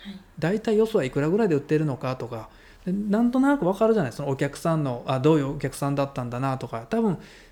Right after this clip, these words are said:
Speaker 2: 百戦錬磨の上司だったらわかると思うのよ。
Speaker 1: はい。
Speaker 2: 「ああ、この手のやつか」みたいな。ほんで、こうやって攻略しようとか言って、できると思うのよ。それでやってしまえばいいと思うのよね。ただ、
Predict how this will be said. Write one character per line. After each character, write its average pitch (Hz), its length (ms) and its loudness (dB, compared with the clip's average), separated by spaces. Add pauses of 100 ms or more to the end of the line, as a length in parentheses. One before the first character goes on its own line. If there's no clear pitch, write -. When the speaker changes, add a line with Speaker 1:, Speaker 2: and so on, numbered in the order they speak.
(280)
Speaker 2:
百 180 200 -4
戦 202 200 2
錬 196 140 6
磨 165 80 4
の 127 100 2
上 165 180 4
司 - 80 -2
だ 131 60 2
っ - 40 -18
た 120 80 -2
ら 123 60 2
わ 143 60 4
か 214 120 4
る 220 80 4
と 147 100 4
思 160 180 6
う 143 40 4
の 127 80 2
よ。 113 80 -2
Speaker 1:
は - 60 -8
い。 - 40 -6
Speaker 2:
「あ 156 220 6
あ、 131 60 2
こ 156 160 2
の 170 100 4
手 170 160 2
の 143 80 2
や 131 120 2
つ - 140 -12
か」 117 220 0
み 117 60 -6
た 110 120 -6
い 107 60 -12
な。 107 180 -12
ほ 165 60 -4
ん - 40 0
で、 131 40 -2
こ 123 100 -8
う 170 40 -2
や 151 40 -2
っ 139 40 -6
て 127 80 -6
攻 139 180 2
略 143 180 0
し - 60 -4
よ 151 100 2
う 147 60 2
と 147 80 -6
か 135 60 -2
言 117 100 -2
っ - 20 -20
て、 123 220 -8 (300)
で 185 100 4
き 247 120 -2
る 277 120 0
と 185 160 2
思 233 220 4
う 196 60 4
の 139 80 4
よ。 110 180 -2 (1080)
そ 202 140 0
れ 226 60 2
で 240 200 0 (340)
や 185 120 -2
っ - 20 -4
て 190 140 -4
し 208 120 -6
ま 208 120 2
え 180 40 2
ば 135 120 -4
い 139 100 0
い 156 40 -4
と 139 120 -4
思 139 180 0
う 139 40 -2
の 131 60 -4
よ 113 100 -10
ね。 123 140 -12
た 214 120 -2
だ、 214 160 -2